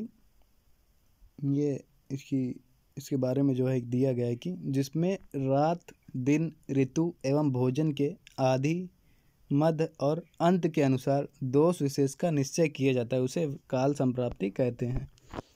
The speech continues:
एक बार फिर से, जिसमें रात्रि, दिन, ऋतु एवं भोजन के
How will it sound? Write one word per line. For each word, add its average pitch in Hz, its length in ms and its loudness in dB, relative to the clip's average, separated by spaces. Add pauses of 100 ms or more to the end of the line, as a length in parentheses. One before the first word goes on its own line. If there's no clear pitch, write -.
एक 135 100 -2
बार 139 120 0
फिर 165 160 -2
से, 151 220 -2 (1000)
जिसमें 156 420 0 (1080)
रात्रि, 139 520 -2 (600)
दिन, 156 360 0 (420)
ऋतु 147 400 2
एवं 156 240 2
भोजन 135 440 2
के 143 160 -4